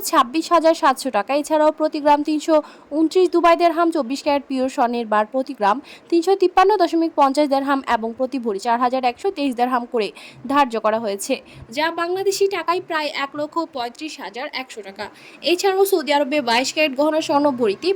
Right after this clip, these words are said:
পঁয়ত্রিশ রিয়াল দাম বেড়ে প্রতি ভরি তিন হাজার আটশো ছিয়ানব্বই রিয়াল এবং প্রতি গ্রাম তিনশো চৌত্রিশ রিয়াল, চব্বিশ ক্যারেট পিওর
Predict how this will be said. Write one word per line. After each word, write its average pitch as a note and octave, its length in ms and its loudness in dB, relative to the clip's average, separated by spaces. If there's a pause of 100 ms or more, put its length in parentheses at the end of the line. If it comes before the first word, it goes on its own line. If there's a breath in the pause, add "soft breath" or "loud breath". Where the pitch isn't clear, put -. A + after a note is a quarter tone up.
পঁয়ত্রিশ D4 440 0
রিয়াল D#4 260 0
দাম C4+ 140 -2 (100)
বেড়ে C4+ 180 0 (340 loud breath)
প্রতি E4 260 4
ভরি F4 240 6
তিন F4 140 4
হাজার F4 240 4
আটশো E4+ 260 -2
ছিয়ানব্বই D4 480 0
রিয়াল D4 160 2 (100)
এবং G#3+ 140 -4 (100)
প্রতি B3 220 -6
গ্রাম B3 220 -2
তিনশো C4+ 260 0 (380 loud breath)
চৌত্রিশ F4+ 440 6
রিয়াল, F4 220 6
চব্বিশ C4+ 320 -2
ক্যারেট D4 260 2
পিওর D#4 180 2